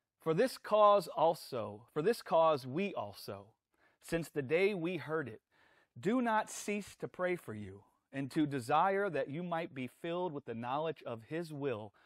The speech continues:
in all wisdom and spiritual understanding." You know how he said, "We desire for you to be filled with the knowledge of his will"? Notice how we're just talking about his will? He desire, we desire for you to be filled with the knowledge of his will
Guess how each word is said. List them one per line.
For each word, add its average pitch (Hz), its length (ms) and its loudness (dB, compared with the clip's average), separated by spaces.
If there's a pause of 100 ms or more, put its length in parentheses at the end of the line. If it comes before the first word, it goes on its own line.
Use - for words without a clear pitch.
(240)
in 120 240 -8
all 160 300 4
wisdom 120 580 -6 (320)
and 123 160 -6
spiritual 147 540 0
understanding." 135 640 -6
You 143 80 -6
know 208 80 0
how 269 80 0
he 254 60 -2
said, 247 180 -2
"We 226 140 -6
desire 196 420 0
for 180 80 -8
you 208 180 -6
to 190 80 -6
be 175 100 -8
filled 202 300 -4
with 170 140 -8
the 143 80 -8
knowledge 185 380 -6
of 151 260 -4 (260)
his 160 160 -6
will"? 190 260 8 (800)
Notice 147 160 -4
how 175 80 6
we're 175 120 8
just 175 100 -2
talking 190 180 6
about 185 260 0 (160)
his 170 200 0
will? 226 280 6 (360)
He 180 120 0
desire, 196 480 4
we 180 140 0
desire 247 400 2
for 233 100 -4
you 214 40 -4
to 185 80 -4
be 185 100 -4
filled 254 280 2
with 175 80 -2
the 151 80 -2
knowledge 226 400 6
of 196 160 4 (200)
his 226 220 2
will 226 300 4